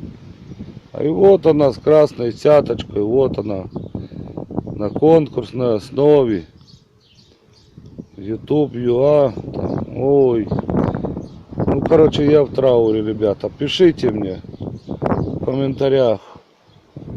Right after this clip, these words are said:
Ставте лайки, можете не ставити, бо я в траурі, це точно.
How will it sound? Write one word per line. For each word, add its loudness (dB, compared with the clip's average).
Ставте 0
лайки, 4
можете 0
не -4
ставити, 2
бо 0
я 0
в -6
траурі, -2
це -8
точно. -8